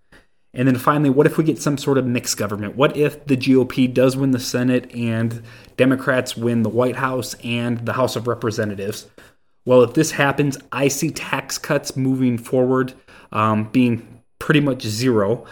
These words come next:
I see tax increases being the primary objective in a split government. And if a split government happens, I see tax increases being focused on the quote-unquote rich, which in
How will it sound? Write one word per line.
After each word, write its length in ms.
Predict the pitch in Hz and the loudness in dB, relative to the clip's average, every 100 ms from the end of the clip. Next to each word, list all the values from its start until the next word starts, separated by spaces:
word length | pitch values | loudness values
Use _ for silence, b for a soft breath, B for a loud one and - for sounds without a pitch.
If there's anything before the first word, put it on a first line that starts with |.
| B B B - | B B B -8
I 100 | 117 | -4
see 200 | - 120 | -2 -4
tax 440 | - 147 - - - | 0 0 0 -8 -2
increases 720 | 185 190 - 139 127 131 127 - - _ | 0 0 0 -2 0 0 0 -2 -18 _
being 360 | 135 135 135 127 | 4 6 4 2
the 60 | |
primary 640 | - - 139 147 151 151 143 | -4 -2 0 2 0 2 2
objective 720 | 120 113 135 - 127 120 - - | 0 0 -2 0 0 0 -4 -6
in 120 | 123 | -4
a 100 | 120 | -4
split 360 | 117 - 131 123 | -6 -6 -6 -2
government. 540 | 120 139 156 170 170 B B B _ | 0 0 0 -2 -4 B B B _
And 240 | 131 123 117 | -2 0 0
if 320 | 131 120 - - _ | -2 -2 -6 -18 _
a 120 | 127 117 | -6 -6
split 520 | - - 151 - - | -2 0 0 -2 -2
government 520 | 147 143 143 135 - | 2 4 4 2 -4
happens, 600 | - 156 139 - 120 120 - - | -8 -4 -2 0 -2 -4 -8 -2
I 180 | 135 | 0
see 240 | 143 - 139 | 0 -2 -6
tax 440 | - - 135 - - | -8 -8 -6 -8 -4
increases 560 | 147 135 143 131 135 | -4 0 -2 -2 -8
being 320 | 123 131 117 - | -2 -2 0 -2
focused 480 | 131 131 135 - | -2 -2 -4 -4
on 220 | - 123 117 | -6 -4 -6
the 60 | |
quote-unquote 600 | 117 139 127 117 139 113 | -6 -4 -4 -2 -2 -4
rich, 500 | 110 147 220 - - B B B B B - | 0 -2 0 -6 -10 B B B B B 0
which 340 | 131 131 - | 0 0 -4
in 300 | 135 123 | -2 0